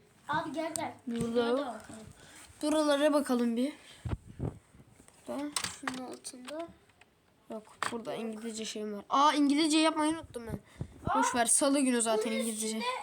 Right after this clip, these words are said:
Speaker 1: o, olabilir.
Speaker 2: Yarın yaparım. Dur bak.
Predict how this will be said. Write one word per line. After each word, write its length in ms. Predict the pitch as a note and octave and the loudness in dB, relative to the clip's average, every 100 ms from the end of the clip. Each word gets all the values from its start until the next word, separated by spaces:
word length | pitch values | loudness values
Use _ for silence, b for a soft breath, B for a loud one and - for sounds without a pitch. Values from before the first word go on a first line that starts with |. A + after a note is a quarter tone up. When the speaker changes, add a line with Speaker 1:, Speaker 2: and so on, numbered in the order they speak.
| - | -10
Speaker 1:
o, 240 | E4 F#4 - - D4+ | -8 -6 -8 -10 -4
olabilir. 280 | F#4 F#4+ A#3 | -2 -2 -4
Speaker 2:
Yarın 140 | A3+ | -6
yaparım. 420 | A#3 G#3+ - - G#3+ - - - - - - - _ - | -6 -8 -10 -12 -4 -4 -4 -2 0 0 -4 -8 _ -6
Dur 120 | B3+ | 2
bak. 260 | C#4+ - | 4 4